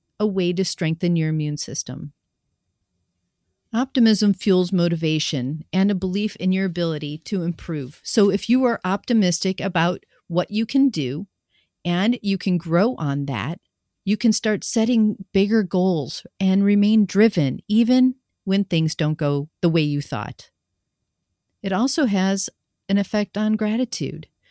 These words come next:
When you have an optimistic mindset, you're more inclined to recognize and appreciate the blessings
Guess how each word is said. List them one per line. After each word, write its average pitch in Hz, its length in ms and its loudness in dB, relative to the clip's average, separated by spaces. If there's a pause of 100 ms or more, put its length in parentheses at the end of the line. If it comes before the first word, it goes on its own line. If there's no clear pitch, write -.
(100)
When 214 160 4
you 214 60 6
have 214 280 0
an 214 140 0
optimistic 180 640 -2
mindset, 160 460 -2
you're 220 280 0 (300)
more 233 280 4
inclined 220 600 0
to 208 180 -2
recognize 185 680 -2
and 202 140 0
appreciate 262 680 -2
the 240 60 -2
blessings 160 680 -4